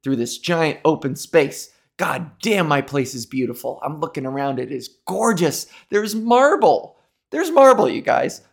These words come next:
My hands are, y-, okay, they're on a bunch of placemats that I put out,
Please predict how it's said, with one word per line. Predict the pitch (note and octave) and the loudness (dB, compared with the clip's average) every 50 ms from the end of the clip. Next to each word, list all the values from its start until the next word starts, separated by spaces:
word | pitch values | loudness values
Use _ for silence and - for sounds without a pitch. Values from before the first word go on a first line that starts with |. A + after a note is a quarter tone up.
| _ | _
My | - F#3+ A#3 D4 | -2 0 0 0
hands | F#4 C4+ F#3+ F3+ D#3 C3+ A#2 G#2+ A#2+ B2 - - - - _ _ _ _ _ | 2 2 2 2 2 2 0 -2 -6 -8 -10 -12 -16 -20 _ _ _ _ _
are, | - C3 C3+ C3 C3 C3 C3 - - - | 0 2 2 2 2 0 -4 -8 -14 -18
y-, | - D3+ D3 - - - | -16 -14 -14 -10 -6 -4
okay, | D3 D#3+ - D#3 B2+ | -4 -2 -2 -2 0
they're | A2 C#3 D3+ E3+ | 0 2 2 2
on | G3 G#3+ G3+ G3+ - - | 0 -2 -4 -4 -6 -4
a | - | -2
bunch | - D#3+ D3+ - | 0 0 0 -2
of | D3+ | -6
placemats | - - D3 B2 C3+ - - B2+ C3 - - - | -4 -2 -2 -2 -2 -4 -8 -10 -10 -10 -8 -6
that | - B2 B2+ | -4 -4 -2
I | C3 | -4
put | - - D3 B2+ | -4 -2 0 2
out, | C#3 C3 C3 C#3+ - - | 2 2 2 0 -2 -8